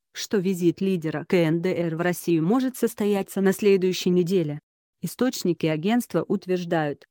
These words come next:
что встреча лидеров двух стран может пройти двадцать четвертого апреля, когда российский президент будет находиться на Дальнем Востоке. В начале апреля помощник президента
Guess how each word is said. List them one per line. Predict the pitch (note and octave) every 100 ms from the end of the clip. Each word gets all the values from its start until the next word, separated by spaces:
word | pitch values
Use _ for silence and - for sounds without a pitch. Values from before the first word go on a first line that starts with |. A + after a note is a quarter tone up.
| _
что | - - F#3+
встреча | - B3+ C#4+ -
лидеров | A3+ B3+ G#3 D#3 D3
двух | D3 D3 C#3
стран | - E3+ G3+
может | G#3 G3 F#3+
пройти | - F#3+ G3 F3+
двадцать | F3 F3+ - F3
четвертого | - F3 F3+ E3 - E3+ F3
апреля, | - F3+ D3+ C3+ C3+ _
когда | - F3 E3+
российский | E3+ E3 - F3+ - F#3+
президент | G#3 A3 A3+ A3 G3
будет | F3 F#3 F3 A3
находиться | G#3+ A3 G3 F#3+ F3
на | E3+ F3
Дальнем | F#3 D#3+ D#3+ D#3
Востоке. | F3 - - D#3+ - C3+ C3 _ _ _ _ _ _
В | F3
начале | F#3 F#3 G3 E3 D#3
апреля | D3+ - A3 G#3
помощник | F3+ E3 A#3 B3 G#3+ G3
президента | - G3 G#3 G3+ G3 - F#3